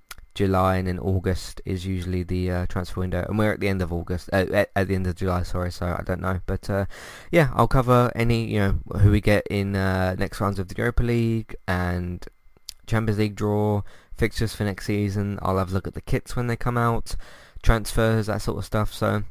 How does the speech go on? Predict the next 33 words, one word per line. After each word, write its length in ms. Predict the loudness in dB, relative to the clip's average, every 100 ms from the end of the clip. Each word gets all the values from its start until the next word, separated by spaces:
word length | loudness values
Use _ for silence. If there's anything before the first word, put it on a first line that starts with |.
| -4
yeah, 140 | -4 -2
I'll 140 | -2 -2
keep 240 | 0 2
an 100 | 4
eye 60 | 2
on 140 | 0
all 240 | -2 -4
of 80 | -4
it. 140 | -6 -8 _
So, 280 | -8 -4 -2 -4 -6 -10 -6
uh, 220 | -4 -2
have 200 | -2 -2
a 40 | -2
look 160 | -2
out 100 | -4
for 120 | -2
that 280 | -2 -2 -2 -2
on 160 | -2
the 80 | -2
United 280 | -2 -2 -2
Cast 320 | -2 -2 0
in 120 | -4
the 40 | -4
future. 360 | -4 2 2 2 -4 -16 -16 0
Uh, 140 | 4 4
if 120 | 4
you 80 | 4
have 120 | 4
any 100 | 2
thoughts, 320 | 4 4 4
feelings, 340 | 0 0 0 0
questions, 360 | -2 -2 -4
comments, 440 | -2 0 0 0